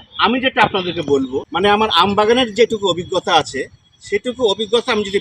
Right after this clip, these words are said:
বিশ্লেষণ করি, তাহলে আমি বলবো আপনারা ছাদ বাগানের জন্য ব্যানানা, কাটিমন, গৌরমতি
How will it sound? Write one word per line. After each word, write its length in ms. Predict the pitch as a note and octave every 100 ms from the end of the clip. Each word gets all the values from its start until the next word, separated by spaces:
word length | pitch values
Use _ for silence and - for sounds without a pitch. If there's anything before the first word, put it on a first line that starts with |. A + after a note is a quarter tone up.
| D3+
বিশ্লেষণ 420 | - G#3 B3 C4 A#3
করি, 180 | F3 D3+ - _ _ _ -
তাহলে 320 | F3+ B3 E3 D#3 - _ - E3
আমি 140 | A3 A3+
বলবো 300 | G#3 D3 B2 E3+ - - - E3+
আপনারা 240 | G#3+ G#3+ -
ছাদ 240 | - F#3 G#3+ A#3
বাগানের 360 | B3 B3+ B3+ F3+ F#3+
জন্য 200 | E3 D3+ A3 _ _ _
ব্যানানা, 540 | - F#3 G#3 G#3+ G#3+ A3 A3+ - - - -
কাটিমন, 520 | E3+ G#3+ G#3 A3 G#3+ A3+ - - - -
গৌরমতি 560 | F3+ G3+ G#3+ A3 -